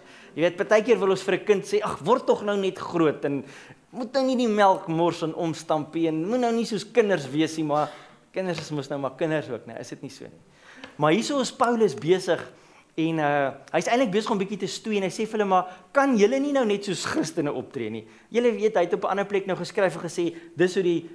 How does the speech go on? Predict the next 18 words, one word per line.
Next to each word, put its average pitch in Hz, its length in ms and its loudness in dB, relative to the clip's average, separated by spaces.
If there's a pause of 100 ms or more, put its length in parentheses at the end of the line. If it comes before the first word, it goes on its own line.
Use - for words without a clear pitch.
die 160 120 4
heidene 165 380 4
en 165 80 -2
die 156 120 0
ouens 170 240 0
wat 156 120 -6
in 151 60 -4
die 147 100 -4
duister 135 460 -2 (260)
loop, 147 320 0
dis 160 160 -2
hoe 190 80 2
hulle 160 160 2
lewens 139 460 -2
lyk." 104 300 -14 (320)
Okay? 151 300 -10 (440)
Hierso, 196 420 -4 (240)
asseblief, 151 600 -4